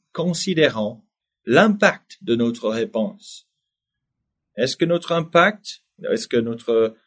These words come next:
réponse apportera du calme ou est-ce que notre réponse va exciter la colère ? Euh,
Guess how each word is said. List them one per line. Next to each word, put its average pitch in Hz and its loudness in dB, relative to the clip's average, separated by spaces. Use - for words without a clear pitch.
réponse 147 0
apportera 120 0
du 214 -8
calme 175 0
ou 127 6
est-ce 127 0
que 120 2
notre 117 -2
réponse 113 -2
va 107 -2
exciter 110 -6
la 107 -4
colère ? 98 -2
Euh, 143 2